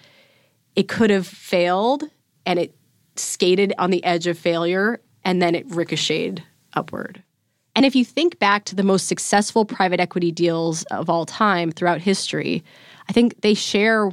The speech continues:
one thing in common, which is that they skate on the edge of failure and then something, be it luck, smart timing, or an ingenious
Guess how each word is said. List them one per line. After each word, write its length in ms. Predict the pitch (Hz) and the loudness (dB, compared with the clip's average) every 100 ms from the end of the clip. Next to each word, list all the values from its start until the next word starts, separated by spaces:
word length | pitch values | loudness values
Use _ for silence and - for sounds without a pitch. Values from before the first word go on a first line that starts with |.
| 180 - | -6 -4
one 260 | 185 190 | 0 0
thing 160 | 190 180 | 0 0
in 100 | 165 | 0
common, 600 | - 196 180 147 156 170 _ - _ _ _ _ _ | 0 0 0 -2 -4 -6 _ -20 _ _ _ _ _
which 140 | 202 214 | 2 4
is 140 | 196 | 4
that 180 | 196 190 | 2 2
they 160 | 185 | 0
skate 560 | 185 - - 202 240 - - | 0 -4 0 2 2 0 0
on 160 | 202 | 2
the 160 | 196 - | 2 2
edge 300 | 175 185 202 | 0 0 -2
of 180 | 175 160 | -6 -6
failure 760 | - 170 175 196 226 269 311 _ _ _ - | -2 0 0 0 0 0 -2 _ _ _ -2
and 120 | 190 | 0
then 220 | 180 175 | 2 0
something, 840 | - - 202 208 254 254 285 294 - 208 | -4 0 0 0 0 0 0 -2 -6 -2
be 120 | 196 | 0
it 120 | 185 | 0
luck, 520 | 175 180 202 175 - - | 0 2 2 2 -6 -16
smart 480 | - - 190 185 | -8 -2 -2 -2
timing, 760 | - - 196 208 208 214 220 214 _ _ _ - | -8 -4 -2 0 2 2 0 -2 _ _ _ 0
or 360 | 190 180 165 - | 2 2 -2 -6
an 160 | 175 | -4
ingenious 880 | 170 165 - 202 208 208 208 - | -2 -2 2 4 6 4 4 0